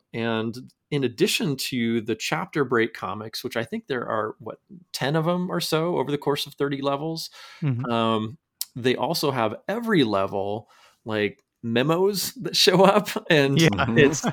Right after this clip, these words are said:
Speaker 1: like, s-, very minor story. Like, it's enough story to understand what's going on, but then, like, masked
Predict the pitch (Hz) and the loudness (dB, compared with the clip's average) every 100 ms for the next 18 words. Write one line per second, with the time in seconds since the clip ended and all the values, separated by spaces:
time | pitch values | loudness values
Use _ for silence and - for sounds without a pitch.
0 | - 139 139 135 - 165 - 160 - - | 0 4 4 4 -4 -10 -4 -4 -4 -8
1 | 160 131 117 165 190 214 214 185 175 190 | -10 -8 2 2 4 2 0 0 0 0
2 | 190 196 - - 123 110 104 117 151 135 | 0 0 -2 0 2 2 0 0 0 0
3 | 117 117 - - - - 123 147 - - | -2 -4 -12 -16 -14 -6 -4 -2 -2 -2
4 | 156 147 143 143 143 - _ - _ - | 0 0 0 -2 -8 -20 _ -20 _ -4
5 | 123 120 113 107 - _ _ 131 123 - | 0 2 2 0 -2 _ _ -4 -4 -2
6 | 135 139 - 135 139 117 104 104 107 113 | -2 -2 -2 -2 0 -2 -2 -2 -4 -8
7 | - 135 131 127 123 117 117 139 120 107 | -4 -4 -2 -2 -2 -2 -4 -2 -4 -2
8 | 120 120 135 - - - | -2 -2 -2 -4 -6 -10